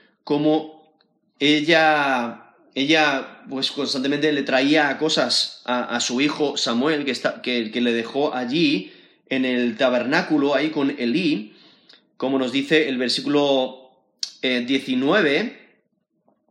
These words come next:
"y le hacía a su madre una túnica pequeña y se la traía cada año cuando subía con su marido para ofrecer el sacrificio acostumbrado",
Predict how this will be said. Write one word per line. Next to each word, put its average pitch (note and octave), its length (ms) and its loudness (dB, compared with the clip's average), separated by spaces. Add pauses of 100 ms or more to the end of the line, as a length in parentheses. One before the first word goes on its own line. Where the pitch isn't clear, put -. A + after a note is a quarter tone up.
(1080)
"y E3 80 6
le D#3+ 80 8
hacía F#3+ 300 4
a G3+ 40 4
su - 100 0
madre G3 300 4
una F3 180 2
túnica G#3 340 2
pequeña E3+ 420 0
y D3+ 40 2
se - 120 -2
la C#3+ 120 2
traía G3 380 0
cada F#3+ 540 2
año E3 320 2
cuando C#3 200 0
subía D#3+ 340 0
con E3+ 140 0
su C#3+ 100 -4
marido C#3+ 340 0
para D3+ 160 2
ofrecer D#3+ 400 -2
el E3 100 0
sacrificio D#3+ 680 -2
acostumbrado", B2 960 -2